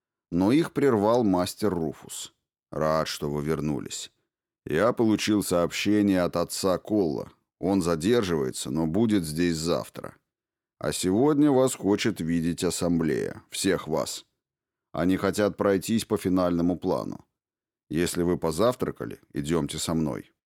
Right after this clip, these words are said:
Тамара, Гвенда и Джаспер встали. Когда они выходили из столовой, Кол придержал Тамару за руку.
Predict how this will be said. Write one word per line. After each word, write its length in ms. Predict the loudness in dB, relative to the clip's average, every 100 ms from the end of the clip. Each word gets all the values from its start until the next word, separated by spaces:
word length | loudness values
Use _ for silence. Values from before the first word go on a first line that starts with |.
| _ 0
Тамара, 600 | 2 4 4 4 4 2
Гвенда 580 | 0 2 4 4 2 2
и 140 | 0
Джаспер 600 | 0 2 2 0 -2 -2
встали. 600 | -2 -4 -2 -2 -2 -10 _ _ _ _ _ _
Когда 320 | -2 0 2 4
они 160 | 4
выходили 560 | 0 0 -2 2 2 2
из 140 | 0
столовой, 600 | -2 -2 0 2 2 -2
Кол 320 | -2 0 0
придержал 600 | 0 0 2 0 0 0 0
Тамару 480 | 0 0 0 -2
за 200 | -2 -4
руку. 300 | -6 -12 -20